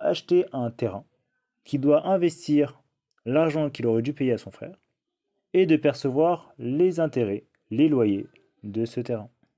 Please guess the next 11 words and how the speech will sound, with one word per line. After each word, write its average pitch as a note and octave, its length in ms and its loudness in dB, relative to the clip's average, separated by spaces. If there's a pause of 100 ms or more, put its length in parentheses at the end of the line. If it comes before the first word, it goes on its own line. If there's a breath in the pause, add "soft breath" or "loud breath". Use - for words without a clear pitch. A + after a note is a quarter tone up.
(1300)
Mais A2 100 -2
le A2+ 100 2
capital, A2+ 460 -2
lui, A2+ 300 -4
reste G#2+ 580 -4 (960)
à G#2+ 100 -6
sa B2+ 160 -6
femme. F#2+ 320 -8 (3250)
Cela, A#2 380 4
ce A#2 120 -4
conseil, A#2 540 0